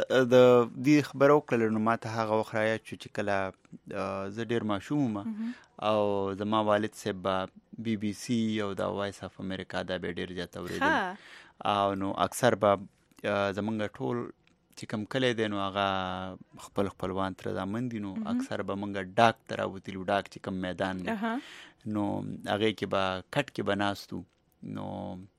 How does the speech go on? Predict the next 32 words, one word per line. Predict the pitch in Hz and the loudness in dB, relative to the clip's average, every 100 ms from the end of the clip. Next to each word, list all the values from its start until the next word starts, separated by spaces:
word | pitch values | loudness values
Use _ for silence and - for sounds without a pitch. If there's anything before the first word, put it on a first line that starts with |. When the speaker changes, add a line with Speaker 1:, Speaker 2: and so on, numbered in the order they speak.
| _ - - _ - | _ -20 -20 _ -6
Speaker 1:
اکثر | - - 127 | -6 2 2
به | 104 98 | 2 -2
شین | - 107 | -4 -4
اسمان | - 117 113 110 | -2 2 2 2
وو | 107 _ _ - | -4 _ _ -12
Speaker 2:
مهم. | 226 214 151 | -8 -4 0
Speaker 1:
او | 104 98 98 98 98 | 2 2 0 -4 -4
مزیدار | 104 113 120 117 | -4 0 2 2
موسم | 107 - 110 101 | -2 -8 -6 -6
وو. | 95 | -6
پلار | - 104 101 | 0 2 2
به | 101 | -4
م | 95 | -10
پکې | - - 98 | -10 -6 0
بیا | 104 104 | 0 0
بی | 95 98 | -4 -8
بی | 98 | -8
سی | 90 104 | -10 -6
به | 101 | -2
لګولې | 98 95 101 101 | -2 0 0 0
وو، | 95 95 | -2 -6
نو | 90 _ _ _ _ - | -10 _ _ _ _ 0
مونځ | 147 127 113 | 2 2 2
له | 98 | 0
ولاړې. | 101 98 95 104 _ | 2 0 0 -6 _
Speaker 2:
اها. | 247 214 254 | -6 -4 2
Speaker 1:
زه | 117 | 6
به | 113 | 6
بیا | 104 113 107 | 6 8 8
یوازې | 104 107 98 104 | 8 8 6 2
ناست | 98 - | 0 -2
وم، | 101 | -8